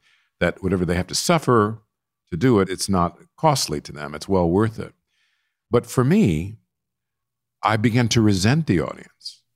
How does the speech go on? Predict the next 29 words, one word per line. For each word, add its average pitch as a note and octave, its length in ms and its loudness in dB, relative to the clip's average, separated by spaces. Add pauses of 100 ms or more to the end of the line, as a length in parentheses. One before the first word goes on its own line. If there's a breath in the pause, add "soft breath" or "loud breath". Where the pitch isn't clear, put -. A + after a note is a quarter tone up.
(720)
and F2 220 0
what E2+ 120 2
I F2+ 120 2
viewed F2+ 680 0
as E2 160 -2
my E2+ 160 0
obligation F2 640 0 (680)
towards E3+ 280 0
them. - 280 -10 (760)
And F2+ 60 -2
I F2+ 40 -2
think A2 220 -2
that - 380 -2
kind G2+ 280 0
of E2+ 220 -2
made F#2 160 2
it E2+ 100 0
difficult F2+ 340 -2
for D#2+ 100 -10
me D#2 80 -4
to D#2 100 -10
act. C#2 220 -10
And G#2 160 0
then C#3+ 160 2
later, C#3 320 4
when F#2+ 140 2
I F#2+ 80 2
got F#2+ 160 0
older, F2 440 -2